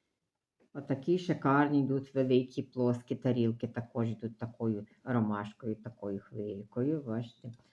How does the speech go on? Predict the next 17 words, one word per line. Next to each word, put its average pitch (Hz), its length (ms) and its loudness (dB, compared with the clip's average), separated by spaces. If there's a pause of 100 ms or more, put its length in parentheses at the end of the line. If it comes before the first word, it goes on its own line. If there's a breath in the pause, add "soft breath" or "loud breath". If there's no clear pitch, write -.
(140 soft breath)
довкола. 110 440 -4
І - 140 -14
так 117 160 -12
само 110 240 -2
мають 104 360 -4
такий - 380 -12 (240 soft breath)
букет 120 420 -6 (100)
майсінський. 131 800 -4 (200 loud breath)
Вони 120 400 4
дійсно 101 480 -4
йдуть 120 320 -4
плоскі. 135 600 -2
Такі 120 360 -8
вони 113 280 0
можуть 107 320 -4
бути 117 240 -8
навіть 101 400 -6